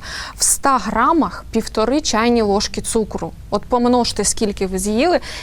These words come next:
і це такий продукт, він має назву «фудмеп», тобто він подразнює кишківник. Якщо людина має схильність,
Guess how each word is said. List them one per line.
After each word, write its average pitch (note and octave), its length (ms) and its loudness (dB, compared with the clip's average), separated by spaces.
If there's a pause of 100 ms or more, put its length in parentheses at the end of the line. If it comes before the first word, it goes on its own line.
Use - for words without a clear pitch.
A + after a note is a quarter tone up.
(160)
і B3 180 2
це - 140 -2
такий A#3+ 220 -2
продукт, A#3+ 380 0
він G#3 180 0
має G#3 140 -2
назву A3 300 0
«фудмеп», G#3 420 0
тобто A3 300 -4
він G4+ 60 -2
подразнює G3+ 580 0
кишківник. - 560 -6
Якщо G#3+ 220 -2
людина A#3+ 380 4
має G#3+ 460 2
схильність, G#3 720 -2